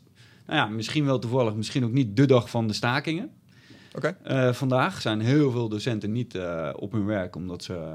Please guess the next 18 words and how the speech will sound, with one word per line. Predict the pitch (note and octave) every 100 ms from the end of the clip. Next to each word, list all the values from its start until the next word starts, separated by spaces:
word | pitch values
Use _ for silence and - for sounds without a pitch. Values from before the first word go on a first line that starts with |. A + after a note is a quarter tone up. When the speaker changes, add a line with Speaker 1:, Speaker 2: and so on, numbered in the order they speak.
| D2+ A2+ - -
Speaker 1:
ja, | B1
aan | -
het | -
staken | A2+ G#2+ G2+
zijn. | G2 F#2 - - - - - - - -
Om | - D#3
allerlei | D#3 D#3 C3
redenen | C#3 C#3 B2+ A#2+ A2+
die, | A#2+ A2+ G#2+
eh, | G#2 G2 G2 G2
nou, | G2 D#3+
mijn | G2 G2+
zinziens | F#2+ G2 F#2+ F#2
ook | F#2+
wel | F#2
terecht | F#2+ F#2+ F#2+
zijn. | - G2+ A#2 _
Speaker 2:
Ja. | A#2+ A#2+